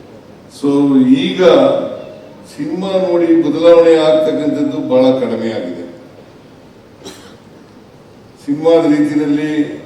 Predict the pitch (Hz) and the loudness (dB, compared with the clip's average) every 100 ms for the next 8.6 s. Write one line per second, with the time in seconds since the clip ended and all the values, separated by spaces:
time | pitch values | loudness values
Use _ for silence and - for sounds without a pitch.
0 | 120 127 117 143 151 143 147 135 135 135 | -8 -6 2 2 2 2 0 2 0 0
1 | 135 135 135 139 135 - - - - - | -2 2 0 0 -6 -10 -18 -20 -20 -20
2 | - - - - - - - - 127 131 | -20 -20 -20 -20 -20 -20 -20 -16 -6 -4
3 | 135 135 143 131 120 120 131 131 - - | -2 -2 -2 -2 0 0 0 -4 -8 -16
4 | - - - - - - - - - - | -18 -20 -20 -20 -20 -20 -20 -20 -20 -20
5 | - - - - - 120 - 147 - 113 | -20 -20 -20 -20 -4 -2 0 -2 0 0
6 | 147 165 170 160 147 139 131 117 104 120 | 2 4 4 6 6 6 4 2 0 0
7 | 127 - - - - - - - - - | -2 -6 -12 -18 -20 -20 -20 -20 -20 -20
8 | - - - - - - | -20 -20 -20 -20 -16 -6